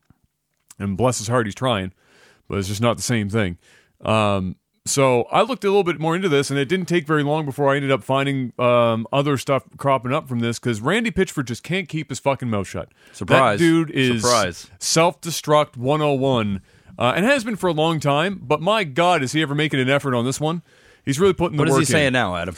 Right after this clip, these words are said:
Speaker 1: Okay, so, uh, well, it's actually not necessarily what he's saying so much as, as what he, what he allegedly did.
Speaker 2: Oh, allegedly. You put, you had to pull out the allegedly.
Speaker 1: Allegedly.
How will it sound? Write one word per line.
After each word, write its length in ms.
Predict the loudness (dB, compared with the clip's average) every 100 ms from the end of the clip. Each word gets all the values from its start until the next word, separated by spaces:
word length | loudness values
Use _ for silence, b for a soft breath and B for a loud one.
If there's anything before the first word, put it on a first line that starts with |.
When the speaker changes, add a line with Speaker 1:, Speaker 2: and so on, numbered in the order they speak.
| b b b
Speaker 1:
Okay, 300 | 0 2 2
so, 380 | 2 4 4 2
uh, 400 | -2 2 4 4 4
well, 180 | 2 2
it's 120 | 0
actually 260 | -4 -4
not 160 | -4 -2
necessarily 320 | -2 -2 0
what 100 | 0
he's 180 | 0 -2
saying 400 | -2 0 0 -2
so 160 | -2 -2
much 200 | -2 -2
as, 320 | -2 -4 -8 -4
as 180 | -4 0
what 180 | 0 0
he, 300 | -2 -2 -6
what 260 | -6 -2 0
he 220 | 0 0 -2
allegedly 960 | -2 2 2 0 -4 -4 -4 -4 -6 -10 _ _ _ _ _ _ _ _ _ _ _ -6
did. 300 | -4 -4 -12 _ _
Speaker 2:
Oh, 280 | -8 -8 -8 -18 -16
allegedly. 600 | -12 -4 -4 -6 -10 -10
You 100 | -10
put, 180 | -10 -6
you 60 | -4
had 100 | -4
to 40 |
pull 240 | -4 -2 -2
out 120 | -2
the 80 | -4
allegedly. 440 | -2 -4 -2 0
Speaker 1:
Allegedly. 600 | 4 2 0 -4 -4